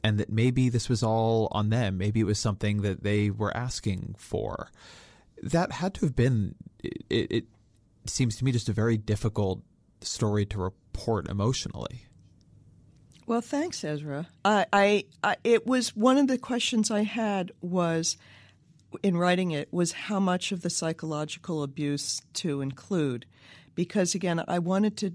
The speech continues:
Speaker 2: do something with this story that people would say, "That is definitely abuse, not something that's a gray area." So when a man demeans a woman and tells her,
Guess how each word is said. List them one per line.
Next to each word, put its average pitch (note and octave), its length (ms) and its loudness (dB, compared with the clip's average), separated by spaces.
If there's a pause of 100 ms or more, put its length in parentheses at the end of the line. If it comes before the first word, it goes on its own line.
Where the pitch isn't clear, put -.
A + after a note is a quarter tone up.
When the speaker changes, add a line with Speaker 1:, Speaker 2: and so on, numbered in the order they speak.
(140)
Speaker 2:
do F#3 220 2
something F3+ 500 -2
with D#3+ 140 -2
this D3+ 160 -2
story D#3 380 -2
that D3 300 -4 (380)
people F#3 320 -2
would D#3+ 160 0
say, D3+ 460 0 (880)
"That E3+ 380 2 (140)
is E3 440 2 (200)
definitely D3+ 600 -2
abuse, A#2+ 560 -6 (260)
not F3+ 240 2
something E3 460 -2
that's C#3+ 220 -4
a D3+ 40 -4
gray C3+ 440 -2
area." - 440 -8 (360)
So F3+ 580 4
when F3+ 560 2 (180)
a F3+ 80 2
man F3+ 520 2
demeans F#3+ 500 2
a F3+ 60 0
woman C#3 580 -2
and C#3 160 -2
tells D#3 360 -4
her, D3 360 -4